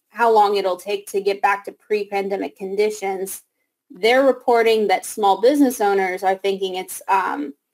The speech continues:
going to take about six months to a year, uh, and that's fifty-nine percent. Uh, it was, uh, varied, but it seemed like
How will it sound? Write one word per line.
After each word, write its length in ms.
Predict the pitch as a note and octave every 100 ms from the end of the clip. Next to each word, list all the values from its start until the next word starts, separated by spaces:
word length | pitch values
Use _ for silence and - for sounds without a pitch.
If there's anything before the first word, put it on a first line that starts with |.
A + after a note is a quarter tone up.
| _ -
going 220 | - A3 G#3
to 100 | G3
take 220 | G#3 G3+
about 260 | G3 F3+
six 380 | - - G3+ G3+
months 560 | G3+ F#3+ F#3 F#3+ - - - -
to 200 | G#3 G3
a 40 |
year, 560 | F#3+ F#3 D#3+ F3 F#3 - _ _ _
uh, 260 | - F#3 F3
and 140 | F3+ F#3
that's 220 | F#3+ F#3+
fifty-nine 540 | - G3 G3+ F#3+ F#3
percent. 580 | F3 F#3 - F#3+ F#3 D#3 _ _ _ _
Uh, 360 | A3+ A3 G3+ G3+
it 120 | - C#4+
was, 320 | D#4 D#4 C#4
uh, 360 | - A#3 G#3+ G3+
varied, 380 | A3+ A#3 A#3 -
but 320 | G3+ F#3 - -
it 100 | G#3+
seemed 400 | - B3 A3+ A3+
like 340 | G3+ F#3+ F3+